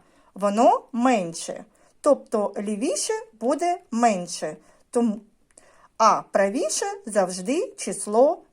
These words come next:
більше. Заповніть цю таблицю далі самостійно. Дякую за увагу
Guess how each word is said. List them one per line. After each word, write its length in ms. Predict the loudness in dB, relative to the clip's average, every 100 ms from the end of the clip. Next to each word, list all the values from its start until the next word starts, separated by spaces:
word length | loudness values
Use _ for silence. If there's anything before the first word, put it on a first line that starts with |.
| _
більше. 680 | -12 -8 -8 -8 -4 -4 -4 -10 _ _ _ _ _ _ _ _ _ _
Заповніть 640 | 0 0 2 0 0 -4 -2
цю 300 | -6 -6 -12 _ _ _ _
таблицю 600 | 2 2 0 -4 -8 -8 2
далі 460 | 4 4 0 -6 _ _
самостійно. 840 | -6 -2 -2 -4 -6 -8 -6 -8 -10 _ _ _ _ _ _ _ _ _ -18 -16 -16 _ _ _ _ _ -20 -20 -20 _ _ 4
Дякую 520 | 6 6 2 -10 -6
за 240 | -4 -6 -10 -10
увагу 400 | 4 6 6